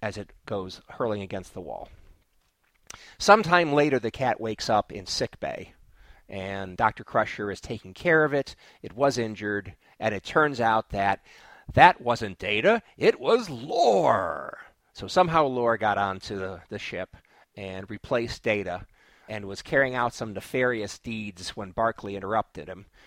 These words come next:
and Spot turns out to be the hero. How wonderful. So Data's definitely getting down to where Spot is being, uh, taken care of, and Spot wakes up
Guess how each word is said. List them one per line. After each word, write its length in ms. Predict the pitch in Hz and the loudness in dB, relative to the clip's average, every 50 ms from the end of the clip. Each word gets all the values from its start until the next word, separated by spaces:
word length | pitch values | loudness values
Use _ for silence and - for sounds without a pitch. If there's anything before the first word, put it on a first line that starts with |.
| _ _ _ | _ _ _
and 500 | - - 92 92 92 92 92 90 87 85 - | -16 -14 -12 -12 -10 -10 -12 -14 -14 -16 -16
Spot 420 | - - - - 143 131 127 - | -16 -14 0 4 4 4 4 2
turns 280 | - - 131 123 117 110 | -2 -6 -8 -6 -4 -4
out 160 | 107 107 107 | -4 -6 -6
to 80 | - - | -10 -14
be 100 | 101 98 | -14 -14
the 80 | 95 | -14
hero. 300 | 87 90 82 82 85 87 - _ _ - - _ _ _ _ - _ _ _ - - - - - - | -14 -14 -14 -14 -16 -18 -20 _ _ -20 -20 _ _ _ _ -20 _ _ _ -20 -20 -20 -20 -20 -4
How 160 | - 147 127 | 0 0 2
wonderful. 420 | 101 92 95 87 90 - 87 - - _ _ _ _ _ | 2 0 -4 -6 -8 -14 -14 -20 -20 _ _ _ _ _
So 300 | - - 117 95 85 - _ _ | -6 -4 -4 -4 -4 -8 _ _
Data's 300 | 135 135 135 123 113 - | -2 -2 -2 -2 -4 0
definitely 500 | - 127 123 - 143 135 127 123 123 - _ - - _ _ | 2 0 2 0 -4 -6 -6 -6 -8 -10 _ -20 -20 _ _
getting 240 | - 127 123 123 120 | -6 -4 -4 -4 -2
down 300 | 117 120 117 117 117 117 | 0 0 0 0 -2 -4
to 80 | 113 | -6
where 520 | 107 113 120 117 117 117 110 113 113 107 - - | -4 -4 -2 -2 0 0 0 -2 -2 -4 -6 -8
Spot 460 | - - - - 110 104 104 104 - _ | -12 0 4 6 6 6 6 4 2 _
is 360 | - 110 107 101 98 95 - | -10 -8 -8 -8 -8 -10 -12
being, 600 | - 120 113 110 110 107 104 104 101 101 98 95 - - | -10 -10 -8 -8 -8 -8 -8 -10 -10 -12 -14 -14 -14 -14
uh, 500 | 101 98 101 95 95 95 - - - - - - _ _ _ _ _ | -14 -12 -12 -12 -14 -16 -16 -18 -20 -20 -20 -20 _ _ _ _ _
taken 280 | - - 123 - 101 92 | -6 -6 -6 -6 -8 -14
care 340 | - - 131 127 123 123 127 | -4 0 2 4 6 6 4
of, 320 | 127 123 123 123 - - _ _ _ _ _ _ _ _ _ _ _ _ - | 4 2 0 -2 -10 -20 _ _ _ _ _ _ _ _ _ _ _ _ -16
and 340 | - 95 95 95 95 90 - | -12 -10 -8 -8 -8 -8 -10
Spot 440 | - - - 120 117 113 113 - - _ - _ _ _ _ | -12 -4 0 0 2 2 0 -2 -6 _ -20 _ _ _ _
wakes 380 | 117 113 120 123 - - - 127 | -4 -2 0 0 -2 -2 2 4
up 280 | 120 117 110 - - | 4 4 2 0 -6